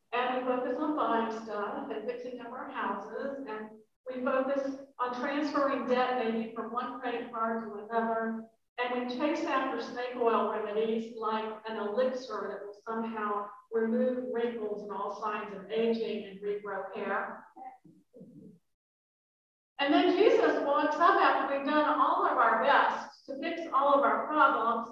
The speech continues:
and says something really, which seems sort of obvious and like a stupid question,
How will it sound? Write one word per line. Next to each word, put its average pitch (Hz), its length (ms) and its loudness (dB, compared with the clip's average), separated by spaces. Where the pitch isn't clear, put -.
and 240 100 -10
says 269 360 -2
something 269 400 -6
really, 285 560 2
which 254 160 0
seems 285 480 -6
sort 226 260 -6
of 214 140 -10
obvious 220 520 -2
and 202 120 -12
like 196 180 -8
a - 160 -16
stupid 285 380 -10
question, 220 500 -8